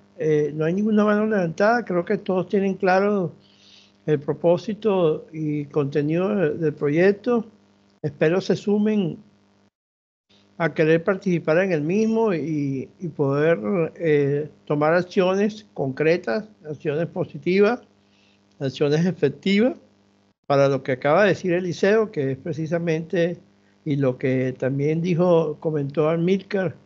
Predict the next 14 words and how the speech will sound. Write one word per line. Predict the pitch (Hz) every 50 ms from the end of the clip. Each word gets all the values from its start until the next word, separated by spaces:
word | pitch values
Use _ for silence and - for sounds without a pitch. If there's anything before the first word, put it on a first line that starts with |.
| _ _ _ _ _ _ _ _ _ _ _ _
que | - 156
hay | 139 143 151 156
un | 160 156
problema | - 180 160 156 160 160 175 175
gravísimo | 165 156 143 151 165 175 - - 220 202 196 185 170 147
en | 143 139 143 139
cuanto | 135 - 151 139 135 127 131 - 135 135 135 131 127 120 - - _ _ _
a, | 175 165 147 131 123 120 - - - _ _ _ _
a | - 170 147
cómo | 139 - 165 151 156 175 196 175
querer | - 165 147 147 147 151 165
destruir | 190 196 147 - - 156 143 143 143 147 160 170 185 185 - - _ -
el | 170 151 151
núcleo | 156 160 175 170 170 196 185 180 175 170 160 139 131 123